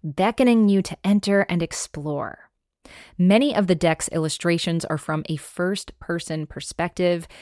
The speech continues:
inviting you into a direct experience of the tarot. And I have seen a deck myself, and it is absolutely immersive and beautiful.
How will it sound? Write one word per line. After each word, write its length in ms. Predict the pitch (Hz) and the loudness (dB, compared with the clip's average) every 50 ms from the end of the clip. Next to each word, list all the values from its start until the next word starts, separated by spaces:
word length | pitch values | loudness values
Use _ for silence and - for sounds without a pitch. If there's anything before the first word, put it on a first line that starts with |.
| - - _ | -20 -8 _
inviting 540 | - 185 180 156 165 175 180 190 208 208 202 | 2 2 4 4 4 4 4 4 4 2 2
you 180 | 190 190 190 - | 2 0 0 -2
into 380 | 175 185 - - - 190 175 - - | -2 -4 -4 -4 -4 -6 -4 -2 -2
a 140 | 170 185 180 | -2 -2 -2
direct 920 | 156 - 196 185 190 196 175 160 147 - - 160 - 254 - _ - - | -2 -2 0 0 0 0 -2 -4 -6 -6 -4 -4 -4 -4 -6 _ -12 -14
experience 760 | - 175 - - - - - 170 170 175 175 175 175 175 - - | -12 -10 -10 -10 -10 -6 -4 -4 -2 -2 0 -2 -2 -4 -6 -8
of 120 | - 156 143 | -8 -8 -8
the 80 | 139 - | -10 -12
tarot. 680 | - - - - 160 151 151 139 104 - - 73 - _ - - - - _ _ - | -14 -14 -10 -6 -4 -4 -4 -4 -6 -8 -10 -12 -16 _ -20 -20 -20 -20 _ _ -2
And 100 | 170 180 | 0 2
I 100 | 175 170 | 2 2
have 380 | 160 170 180 170 165 160 - | 2 2 0 0 0 -2 -6
seen 360 | - - - 175 185 202 202 - | -10 -6 -2 2 2 2 2 2
a 80 | 180 | 0
deck 320 | 175 - 175 165 160 - - | 0 2 0 0 0 0 -2
myself, 720 | 156 156 147 147 143 - - - - 160 170 175 165 - - | -4 -4 -4 -4 -6 -8 -6 -4 -4 -2 -2 -2 -4 -6 -6
and 120 | - 175 170 | -4 -4 -4
it 120 | 165 156 | -2 -2
is 160 | 160 151 - - _ _ - | -4 -6 -6 -10 _ _ -4
absolutely 1400 | 160 170 185 196 196 196 185 180 - - - 208 202 185 170 160 151 151 160 170 175 - - 165 175 170 - - | -2 0 0 0 -2 -2 -4 -6 -8 -6 -2 -2 0 0 -2 -2 -2 0 0 0 0 0 -2 -4 -4 -4 -4 -2
immersive 1000 | 160 156 151 151 151 151 151 175 208 214 - - - 214 208 208 214 208 208 202 - _ _ _ | -2 -2 -2 -2 -2 -2 -2 -2 -2 -4 -4 -4 -4 -2 -2 0 0 -2 -4 -6 -10 _ _ _
and 400 | - 175 170 175 175 175 175 - - _ _ - | -4 -2 -2 0 -2 -2 -4 -4 -8 _ _ -18
beautiful. 920 | 147 - 147 160 147 156 170 190 165 160 - - - - 135 - - - | -14 -12 -12 -8 -4 -2 0 0 0 0 -4 -6 -6 -6 -6 -6 -10 -14